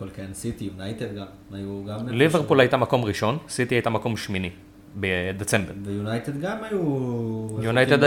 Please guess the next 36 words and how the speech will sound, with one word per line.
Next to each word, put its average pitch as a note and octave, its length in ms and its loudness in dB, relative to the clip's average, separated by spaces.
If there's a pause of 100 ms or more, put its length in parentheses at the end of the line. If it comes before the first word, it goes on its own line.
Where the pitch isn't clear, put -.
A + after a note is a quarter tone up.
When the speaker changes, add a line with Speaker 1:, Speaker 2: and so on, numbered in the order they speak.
Speaker 2:
היו, D#3 120 6
Speaker 1:
בהתחלה. G#2+ 300 4
Speaker 2:
פתחו D3 260 4
את C#3+ 80 4
העונה C#3 280 8
כאילו D3 280 4
הם C3 120 2
דשדשו A#2+ 440 2
Speaker 1:
מזעזע. C#3 180 6
Speaker 2:
במקום C#3 140 10
עוד - 100 2
חמש D3 180 6
עשרה. - 240 -2 (180)
Speaker 1:
כן, C3+ 160 -2 (120)
לגמרי. A2+ 460 -4
אה, G2 600 -12 (320)
זו F#2+ 60 -10
הייתה F#2+ 460 -6
עונה, G2+ 40 -4
עונה A2 640 -2 (1120)
Speaker 2:
סאות'המפטון C#3+ 340 6
Speaker 1:
מטורפת. C#3+ 200 8
Speaker 2:
הייתה A#2 220 6
טופ A#2+ 140 2
Speaker 1:
שמע, F#3+ 80 4
Speaker 2:
ארבע. A2 120 6
Speaker 1:
שורה C3+ 280 2
תחתונה, C3+ 440 -2
כאילו, A2+ 400 -4
מי, C#3+ 520 -2 (100)
מי D3 240 -2
היה C#3+ 180 0
חולם A#2+ 440 -2 (200)
אחרי A#2+ 180 -8
העונה A2+ 240 -4
הקודמת, A#2 540 -4